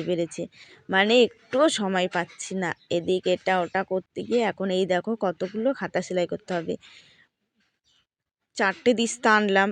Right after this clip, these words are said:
একটা দিস্তা ঘরে ছিল, আর আবার মেয়ের ওই যে নতুন ওই যে বড় খাতাগুলো যে এনেছি, ওগুলোও কিন্তু পিন খুলে গেছে, তো ওগুলোও সেলাই করেছিলাম। ছটা খাতা সেলাই করতে আমার কিন্তু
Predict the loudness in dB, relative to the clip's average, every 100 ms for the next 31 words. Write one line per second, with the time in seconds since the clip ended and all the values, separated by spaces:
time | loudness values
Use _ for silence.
0 | -2 -4 -2 0 0 2 2 4 2 2
1 | 0 0 0 -2 _ _ _ _ _ -4
2 | -2 0 4 4 4 2 4 4 4 4
3 | 2 0 0 0 0 0 2 2 0 0
4 | 2 2 4 2 2 2 0 0 2 2
5 | 4 4 4 0 -2 -4 -10 -2 2 2
6 | 2 -2 -4 -4 -4 -6 -2 -2 0 2
7 | 2 2 -4 -4 -4 -6 -12 -20 -20 _
8 | -2 -2 0 -2 -2 -4 -2 -2 0 2
9 | 2 0 -6 -8 -8 -6 -2 0